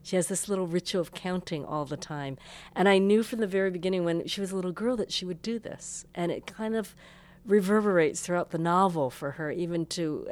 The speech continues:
as she becomes a wo-, young woman and a woman later on, um, that that would always be something for her. You know, and so you have this character that you've already set.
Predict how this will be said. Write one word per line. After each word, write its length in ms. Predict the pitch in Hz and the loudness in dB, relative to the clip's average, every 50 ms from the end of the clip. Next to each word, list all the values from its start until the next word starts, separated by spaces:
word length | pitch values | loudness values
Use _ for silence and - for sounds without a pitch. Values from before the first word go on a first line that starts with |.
| - - - - | -8 -8 -6 -4
as 160 | 180 165 - | -4 -4 -4
she 100 | - 185 | -4 -4
becomes 380 | 170 165 - - 165 156 - 170 | -4 -4 -4 -4 -6 -4 -4 -4
a 40 | |
wo-, 240 | 156 165 185 180 170 - | -4 -2 -2 -2 -2 0
young 300 | - 180 180 185 190 180 | 2 4 4 4 4 4
woman 360 | 170 160 160 156 151 156 156 | 2 0 0 -2 -2 -2 -2
and 240 | 120 160 175 180 - | 0 0 0 0 0
a 240 | - 147 170 151 | 0 0 0 0
woman 420 | - 175 180 185 180 180 160 160 160 | -2 -2 0 0 2 2 2 0 0
later 260 | 160 156 151 151 156 | 0 0 0 -2 -2
on, 300 | 165 196 196 175 151 147 - - - - - - - - - | 0 0 0 0 0 -2 -6 -14 -18 -16 -16 -16 -18 -12 -2
um, 460 | - 170 170 165 160 156 156 156 - - - - - | 4 8 8 8 8 8 6 2 0 -4 -10 -20 -4
that 220 | - 190 202 196 - | 2 4 4 6 6
that 180 | 208 196 190 | 6 4 6
would 160 | 190 190 185 - | 6 4 2 2
always 440 | - 190 208 226 233 233 226 196 - | 0 -2 0 2 2 0 0 -2 -4
be 160 | - 190 190 | -6 -6 -4
something 560 | - - 180 160 - - - 98 80 71 - - - - | -2 -2 -2 -4 -6 -8 -12 -12 -12 -12 -16 -20 -20 -12
for 180 | - 170 147 | -8 -6 -6
her. 400 | 127 - 143 120 - - - - - - - - - - - - - | -6 -6 -8 -10 -10 -10 -14 -18 -20 -20 -20 -20 -20 -20 -20 -14 -6
You 120 | - 165 160 | 0 2 4
know, 160 | 160 156 160 | 4 4 4
and 180 | 107 160 165 - | 4 2 2 0
so 140 | - 185 | 0 0
you 140 | 170 175 165 | 0 0 0
have 180 | 165 180 180 180 | 0 -2 -2 -2
this 180 | 190 165 - | -4 -4 -4
character 560 | - - 185 180 180 180 - - 160 147 147 - - - _ _ _ - | -6 -6 -6 -8 -8 -8 -10 -12 -12 -12 -12 -14 -18 -20 _ _ _ -4
that 140 | - 160 - | -2 -2 -2
you've 120 | 175 147 | -2 -2
already 240 | 165 156 147 143 143 | -2 -2 -4 -4 -6
set. 400 | 135 - - - 220 185 - | -6 -6 -8 -6 -6 -8 -8